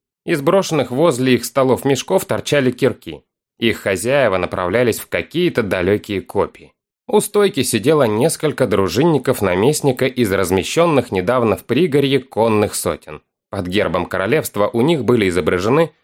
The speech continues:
лошадиная голова и две скрещенные сабли.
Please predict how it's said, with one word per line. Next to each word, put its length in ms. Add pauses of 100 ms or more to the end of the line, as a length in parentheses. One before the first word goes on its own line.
(140)
лошадиная 600
голова 360
и 180
две 280
скрещенные 640
сабли. 480